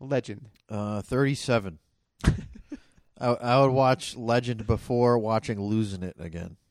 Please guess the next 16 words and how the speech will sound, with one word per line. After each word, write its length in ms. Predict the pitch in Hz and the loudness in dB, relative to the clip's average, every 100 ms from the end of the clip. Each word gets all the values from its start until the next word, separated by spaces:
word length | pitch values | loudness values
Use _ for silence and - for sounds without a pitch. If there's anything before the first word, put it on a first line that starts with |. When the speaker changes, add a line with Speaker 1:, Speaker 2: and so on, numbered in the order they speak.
| _ - | _ -14
Speaker 1:
See, 180 | 143 98 | -12 -4
I 140 | 139 | 0
would 140 | 196 | 2
watch 200 | 190 175 | 2 -2
Losing 360 | 147 160 160 135 | -2 -4 -2 -4
It 100 | 123 | -6
again 300 | 117 117 113 | -4 -6 -4
because 280 | 123 131 120 | -6 -6 -6
at 160 | 98 - | -8 -8
least 460 | 143 151 - - _ | -8 -8 -10 -20 _
for 120 | - | -6
me, 400 | 131 196 151 113 - _ _ _ _ _ - | -2 0 -2 -4 -14 _ _ _ _ _ -18
Speaker 2:
You 100 | 87 | -8
get 220 | 90 90 _ _ | -8 -8 _ _
Speaker 1:
for 120 | - | -16
me, 440 | 110 156 269 302 | -8 -4 -2 -4